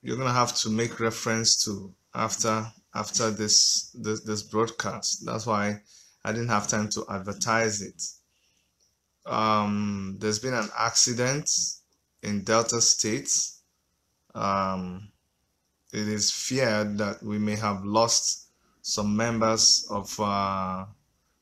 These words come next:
the African Action Congress in Delta State.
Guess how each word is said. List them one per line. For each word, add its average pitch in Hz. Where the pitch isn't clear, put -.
the 101
African 113
Action 113
Congress 110
in 98
Delta 110
State. -